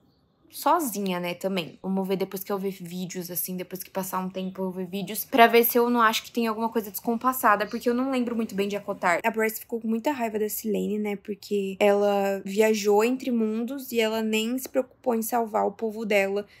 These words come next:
que pedia pra entrar na Fenda e tudo mais, então foi um negócio bem pesado de, de ver, ainda mais porque ela é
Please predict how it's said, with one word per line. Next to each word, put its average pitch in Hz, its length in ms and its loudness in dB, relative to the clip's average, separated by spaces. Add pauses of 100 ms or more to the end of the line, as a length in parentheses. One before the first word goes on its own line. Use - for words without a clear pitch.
(260)
que 254 100 0
pedia 220 380 2
pra 247 160 0
entrar 233 420 2
na 220 140 0
Fenda 208 420 0
e 208 60 4
tudo 208 220 -6
mais, 202 360 0
então 214 380 -2
foi 226 160 -2
um 220 60 -2
negócio 214 340 -4
bem 226 160 -2
pesado 240 420 0
de, 202 460 -6
de 202 180 -2
ver, 202 520 4 (120)
ainda 214 280 4
mais 208 200 2
porque 226 220 -4
ela 220 140 6
é 190 100 -2